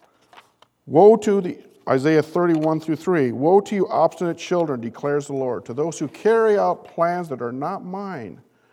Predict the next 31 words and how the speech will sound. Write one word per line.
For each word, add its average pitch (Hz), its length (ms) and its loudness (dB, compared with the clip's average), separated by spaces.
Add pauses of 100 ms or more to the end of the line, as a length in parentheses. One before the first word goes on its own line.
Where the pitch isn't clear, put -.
(340)
forming 233 680 -4
an 226 60 2
alliance, 143 840 -2 (260)
but - 120 -8
not 180 240 0
by 180 160 -2
my 147 200 -4
spirit, 175 520 -6 (360)
and 120 140 -12
heaping 156 400 -10
sin 214 280 -8
upon 185 360 -10
sin, 143 460 -12 (580)
who - 240 -6
go 185 240 2
down 196 260 0
to 196 120 -8
Egypt 160 380 -6
without 160 340 -6
consulting 233 560 -6
me, 208 360 -4 (840)
who 127 120 -10
go 160 280 0
for 196 140 -10
the 131 100 -4
help 175 460 -8
of, 120 140 -14
for, 110 200 -14 (140)
for 104 200 -18
Pharaoh's 160 460 -8
protection." - 680 -10